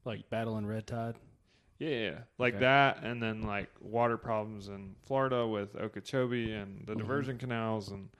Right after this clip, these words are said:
Speaker 2: um, we'll get into that later. But, like, essentially, it's a, they've turned it into a fundraiser. All these competitors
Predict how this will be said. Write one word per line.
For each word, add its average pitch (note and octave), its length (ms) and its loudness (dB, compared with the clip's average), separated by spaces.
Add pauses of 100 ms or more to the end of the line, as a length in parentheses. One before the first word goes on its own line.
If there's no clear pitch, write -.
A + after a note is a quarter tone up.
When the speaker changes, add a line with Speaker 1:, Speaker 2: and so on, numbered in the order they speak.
(460)
Speaker 2:
um, G#2 420 -4 (180)
we'll G#2+ 200 -6
get G2+ 180 -6
into G2+ 180 -8
that G2+ 240 -6
later. A2+ 320 0
But, G2+ 400 -4 (120)
like, G#2 260 -4 (1120)
essentially, D3+ 480 4
it's B2+ 180 0
a, A2+ 400 -2
they've B2 160 0
turned C#3 220 -2
it C3 100 -2
into A#2+ 220 -6
a A2 60 -4
fundraiser. A#2 580 -6
All A#2+ 160 0
these B2 460 -6 (480)
competitors A#2 1080 4